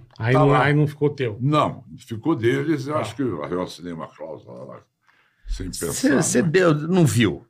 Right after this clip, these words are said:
Speaker 3: Passou.
Speaker 2: Eu, eu vou ter um flashback bem legal na
Speaker 3: Ah,
Speaker 2: cultura.
Speaker 3: cê vai ter um
Speaker 2: Um
Speaker 3: flashback.
Speaker 2: flashback bem
Speaker 1: Puta,
Speaker 2: legal,
Speaker 1: que
Speaker 2: bem
Speaker 1: demais,
Speaker 2: pontual.
Speaker 1: meu,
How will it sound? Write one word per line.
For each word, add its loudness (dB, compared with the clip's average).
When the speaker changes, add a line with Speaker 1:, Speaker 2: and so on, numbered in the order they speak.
Speaker 3:
Passou. 2
Speaker 2:
Eu, 4
eu 2
vou 6
ter 0
um 4
flashback -2
bem -2
legal -2
na -16
Speaker 3:
Ah, 2
Speaker 2:
cultura. 2
Speaker 3:
cê 0
vai 2
ter 0
um 4
Speaker 2:
Um -2
Speaker 3:
flashback. 0
Speaker 2:
flashback -8
bem 0
Speaker 1:
Puta, 6
Speaker 2:
legal, 2
Speaker 1:
que -4
Speaker 2:
bem 4
Speaker 1:
demais, 4
Speaker 2:
pontual. 2
Speaker 1:
meu, -4